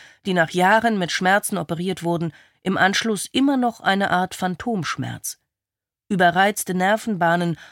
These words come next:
fordern ihren Tribut und bescheren einem ein chronisches Schmerzbild, das mit herkömmlichen Schmerzmitteln nicht erreichbar ist. Im Klartext heißt das, Tabletten helfen nicht mehr und das ist schlecht.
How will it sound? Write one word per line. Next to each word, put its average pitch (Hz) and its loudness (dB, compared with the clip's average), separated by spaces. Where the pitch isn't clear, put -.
fordern 208 2
ihren 190 -4
Tribut 202 -4
und 160 -6
bescheren 202 0
einem 175 0
ein 170 -2
chronisches 214 -2
Schmerzbild, 180 -2
das 180 -6
mit 175 -4
herkömmlichen 226 -2
Schmerzmitteln 156 -2
nicht 185 -4
erreichbar 147 -2
ist. - -16
Im 185 -2
Klartext 156 0
heißt 160 0
das, 165 -4
Tabletten 175 2
helfen 160 0
nicht 143 -2
mehr 135 -2
und 143 -4
das 190 0
ist 165 -6
schlecht. - -4